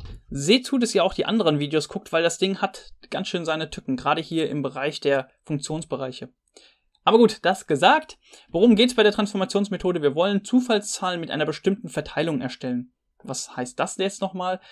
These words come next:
Nehmen wir an, wir wollen dem Computer Zufallszahlen erstellen, dann sind die in der Regel gleich verteilt. Dann sieht der Graph ungefähr so aus. Das heißt, alle Zahlen kommen mit der wahrsch-, gleichen Wahrscheinlichkeit vor.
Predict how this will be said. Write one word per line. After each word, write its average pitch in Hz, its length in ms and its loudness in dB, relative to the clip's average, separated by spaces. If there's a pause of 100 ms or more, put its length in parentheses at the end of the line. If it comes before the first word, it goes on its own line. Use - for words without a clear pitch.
(420)
Nehmen 180 200 -2
wir 196 100 6
an, 202 80 4
wir 185 80 0
wollen 180 220 2
dem 165 120 -4
Computer 151 540 0 (220)
Zufallszahlen 143 580 0
erstellen, 170 420 0
dann 143 140 0
sind 175 180 -4
die - 100 -6
in 151 100 -2
der 131 160 2
Regel 143 320 0
gleich 127 360 -4
verteilt. - 520 -14 (560)
Dann 127 140 -4
sieht 143 160 -4
der 156 60 4
Graph 143 260 4
ungefähr 147 320 -2
so 135 160 0
aus. 135 160 -2
Das 143 160 -6
heißt, 175 180 2
alle 170 220 2
Zahlen 175 540 -2 (260)
kommen 170 240 -2
mit 160 140 -2
der 135 80 2
wahrsch-, 131 240 -6
gleichen 151 340 0
Wahrscheinlichkeit 135 560 -4
vor. 127 420 -2